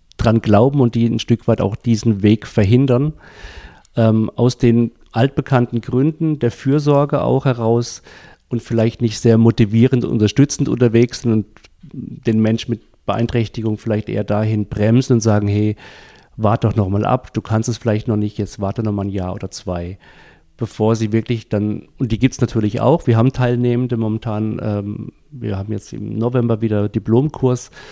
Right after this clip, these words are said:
ähm, wo sie, wo sie fertig sind, also Diplomierung, ähm, aber wir haben nicht genügend Zulauf von neuen Teilnehmenden, weil's ganz viel Verhinderungen aus den Organisationen, von den Elternhäusern und so weiter gibt.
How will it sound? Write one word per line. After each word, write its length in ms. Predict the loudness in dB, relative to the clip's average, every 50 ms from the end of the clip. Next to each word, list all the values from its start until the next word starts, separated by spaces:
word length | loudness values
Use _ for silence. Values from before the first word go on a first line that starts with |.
| -20 -20 -20 -20 -14 -6
ähm, 420 | -4 -2 0 0 0 0 -2 -4 -6
wo 120 | -6 -6 -4
sie, 260 | -4 -2 -4 -4 -4 -6
wo 80 | -8 -8
sie 120 | -8 -6
fertig 360 | -4 -4 -4 -4 -4 -8 -10
sind, 320 | -4 -2 -2 -2 -2 -4 -6
also 160 | -10 -10 -6
Diplomierung, 640 | -8 -6 -6 -4 -2 0 0 0 0 0 -2 -4 -6 _ -14 -20 -20 -20 -20 -20 -20 _ _ -12 -8
ähm, 380 | -6 -4 -4 -4 -4 -6 -8 -12 _ _ _ _ _ _ _ _ _ _ _ _ _ _ _ _ _ _ _ _ _ _ _ _ _ _ _ _ -12
aber 160 | -8 -4 -2
wir 80 | 0 0
haben 100 | 2 2
nicht 140 | 0 0 0
genügend 340 | 0 2 2 2 2 -2 -6
Zulauf 440 | -4 0 0 2 4 4 2 0
von 180 | 0 -2 -2 0
neuen 280 | 0 2 0 0 -2 -2
Teilnehmenden, 600 | -2 0 0 0 0 0 0 -2 -4 -6 -4 -2
weil's 240 | -2 -2 -2 -2
ganz 180 | -4 -6 -6 -4
viel 160 | -6 -10 -8
Verhinderungen 720 | -6 -8 -8 -6 -6 -8 -6 -6 -6 -4 -4 -4 -4 -4 -4
aus 160 | -6 -8 -6
den 180 | -6 -6 -4
Organisationen, 800 | -4 -4 -4 -2 -2 -2 -2 -4 -2 0 0 0 2 2 0 -2
von 160 | -2 -4 -4 -4
den 120 | -2 -2
Elternhäusern 680 | -4 -6 -6 -6 -6 -6 -4 -2 -2 -4 -4 -6 -8
und 120 | -8 -8 -10
so 120 | -10 -10
weiter 240 | -10 -10 -12 -12 -14
gibt. 340 | -14 -16 -20 _ _ -20